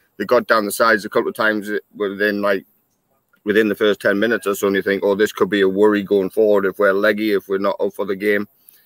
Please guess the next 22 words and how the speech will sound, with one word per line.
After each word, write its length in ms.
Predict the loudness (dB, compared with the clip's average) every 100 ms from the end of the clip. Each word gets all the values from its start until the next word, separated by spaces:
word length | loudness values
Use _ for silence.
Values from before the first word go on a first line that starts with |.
| _ _ _ _
Um, 600 | 4 6 6 6 4 0
but 200 | 2 2
we 80 | 2
dealt 260 | 2 2 2
with 120 | 4
it 240 | 4 2
and 300 | -2 -2 -2
had 160 | -2 -2
a 60 |
couple 240 | -2 -6 -6
of 60 |
shots, 340 | -4 -2 -2 -4
and 120 | -2
there 200 | 2 2
after 220 | 0 -4
that, 240 | -2 -2 0
once 240 | -2 -4
we 100 | -6
got 200 | -4 -2
that 180 | -2 -2
first 300 | -2 -4 -2
goal, 300 | 0 0 0